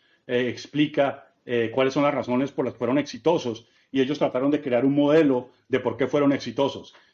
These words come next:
Y yo creo que, que así uno no sea C E O, eh, eh, eh, es valioso porque, porque le enseña a uno qué es lo importante al liderar un equipo y a llevar una organización a lograr sus metas.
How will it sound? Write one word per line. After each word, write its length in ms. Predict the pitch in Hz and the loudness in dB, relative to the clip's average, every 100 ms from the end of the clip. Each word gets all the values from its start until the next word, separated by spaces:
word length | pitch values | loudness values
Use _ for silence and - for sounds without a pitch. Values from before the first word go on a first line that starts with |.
| _ | _
Y 300 | 135 127 120 | 0 0 2
yo 160 | 127 | 0
creo 260 | 127 156 151 | 2 2 2
que, 440 | 160 151 151 151 113 | 2 4 2 -2 -4
que 80 | |
así 180 | 123 - | -4 0
uno 200 | 143 165 | 4 4
no 80 | 165 | 4
sea 160 | 160 156 | 2 0
C 120 | 165 | 0
E 200 | 156 147 | 2 4
O, 400 | 170 139 - _ _ _ | 4 4 -2 _ _ _
eh, 560 | 120 117 113 110 107 110 | -2 0 2 0 -2 -4
eh, 300 | 120 110 113 | -6 -6 -6
eh, 160 | 120 123 | -8 -6
es 120 | 131 | -4
valioso 540 | 135 147 190 - 104 - _ _ | 0 4 4 2 -6 -16 _ _
porque, 440 | - 131 - 120 120 | -4 -2 0 -2 -2
porque 420 | 120 123 110 120 | -2 -4 -2 -2
le 100 | 117 | 0
enseña 380 | 110 110 135 156 | -2 0 2 4
a 20 | |
uno 260 | 156 160 156 | 4 4 4
qué 200 | 160 165 | 4 4
es 80 | |
lo 100 | 165 | 4
importante 960 | 170 165 139 117 - 170 175 143 123 - _ _ _ | 0 0 -4 -4 -2 0 0 -2 -4 -6 _ _ _
al 140 | 127 | -2
liderar 360 | 127 123 117 127 | 2 2 2 2
un 100 | 151 | 2
equipo 540 | 160 190 196 294 - - _ _ | 2 0 -2 -2 -4 -6 _ _
y 200 | 127 123 | -4 0
a 140 | 120 | 2
llevar 360 | 113 120 117 127 | 2 2 2 2
una 120 | 143 | 2
organización 640 | 151 143 120 113 - 117 | 2 0 -2 -4 -4 -4
a 80 | 135 | 0
lograr 380 | 127 110 110 98 | -2 -2 -4 -6
sus 160 | 120 | -6
metas. 360 | 117 110 - - | -6 -6 -10 -20